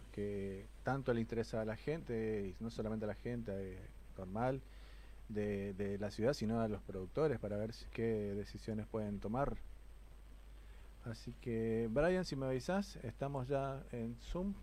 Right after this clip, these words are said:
con, perfecto. Lo presentamos entonces al ingeniero zootecnista Cristian Ramírez, que está, eh, en comunicación vía Zoom, desde El Colorado, de la Estación Experimental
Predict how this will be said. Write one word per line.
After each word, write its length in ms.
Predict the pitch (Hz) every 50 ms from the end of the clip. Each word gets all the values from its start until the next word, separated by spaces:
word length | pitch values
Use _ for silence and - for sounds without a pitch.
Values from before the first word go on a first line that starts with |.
| -
con, 280 | - - 139 165 170 165 - - - - -
perfecto. 640 | 104 101 - - - 113 107 101 - - 123 131 - - - - - - - - - - - - - - -
Lo 80 | 131
presentamos 560 | 120 123 117 135 135 127 151 151 151 143 - -
entonces 600 | 135 127 - 147 147 147 - - 151 151 143 - - -
al 320 | 120 120 117 117 113 117
ingeniero 560 | 131 131 - - 117 117 123 123 123 123 120
zootecnista 880 | 117 - 117 113 110 120 113 117 127 131 - - - 123 117 113 110
Cristian 360 | - - 135 127 - 135 131 117
Ramírez, 460 | 117 127 135 180 202 190 160 127 -
que 80 | -
está, 500 | 107 - - 123 123 123 117 117 117 -
eh, 300 | 107 104 104 104 104 104
en 60 | 104 104
comunicación 680 | - 104 104 107 107 104 107 104 - 117 113 110 110
vía 220 | 113 113 113 113 120
Zoom, 380 | - - 180 180 180 190 196 196 - - - - - - - - - - -
desde 580 | 123 135 147 139 135 131 127 123 123 - -
El 120 | 117 117 113
Colorado, 640 | - 120 120 123 139 160 170 160 151 156 151 151 127
de 160 | 110 107 104
la 80 | 101
Estación 340 | 95 - 113 107 - 123 127
Experimental 580 | 123 117 - - 113 110 104 - 123 123 131